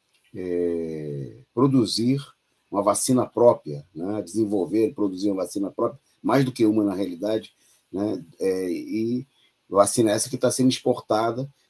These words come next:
além de, durante a pandemia, Cuba, né, com a sua tradicional, é, solidariedade, com a sua,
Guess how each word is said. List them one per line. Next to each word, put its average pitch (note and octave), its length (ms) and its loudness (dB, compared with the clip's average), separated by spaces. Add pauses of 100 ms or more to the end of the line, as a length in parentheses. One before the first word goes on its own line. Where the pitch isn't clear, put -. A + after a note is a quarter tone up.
(140)
além B2+ 340 6
de, D3+ 140 2
durante B2+ 320 6
a C3 40 4
pandemia, C#3+ 640 2
Cuba, D3 460 2 (280)
né, A#2 200 0
com A2+ 140 -2
a - 20 0
sua - 240 0
tradicional, G#2 800 -2 (440)
é, F#2+ 280 -2 (160)
solidariedade, A2 960 0
com - 80 -8
a F2+ 40 -4
sua, F#2 480 -4